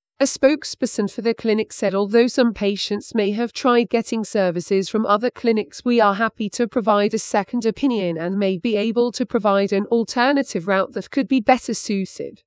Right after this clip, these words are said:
We strive for high quality and level of care to help patients see better results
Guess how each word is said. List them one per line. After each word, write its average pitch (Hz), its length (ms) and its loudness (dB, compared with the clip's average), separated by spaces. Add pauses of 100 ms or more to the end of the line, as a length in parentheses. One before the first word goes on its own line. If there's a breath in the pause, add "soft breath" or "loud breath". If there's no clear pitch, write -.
(380)
We 320 140 10
strive 254 500 4
for 208 160 0
high 226 280 0
quality 220 600 0
and 208 160 -4
level 220 280 2
of 226 120 0
care 185 260 -4
to 214 160 -6
help 233 280 -2
patients 196 540 -4
see 214 200 -4
better 220 360 0
results 190 580 -2